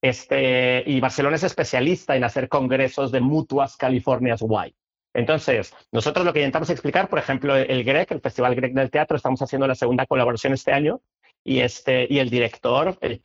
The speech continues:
el Cés, lo entendió perfectamente desde el inicio y estamos trabajando en que sus contenidos vayan directamente a un medio público comunitario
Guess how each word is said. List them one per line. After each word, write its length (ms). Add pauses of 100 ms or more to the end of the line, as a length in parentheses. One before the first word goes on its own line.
el 160
Cés, 380
lo 100
entendió 400
perfectamente 600
desde 160
el 60
inicio 380
y 120
estamos 320
trabajando 440
en 60
que 100
sus 180
contenidos 680 (300)
vayan 320
directamente 560
a 60
un 120
medio 380
público 420
comunitario 800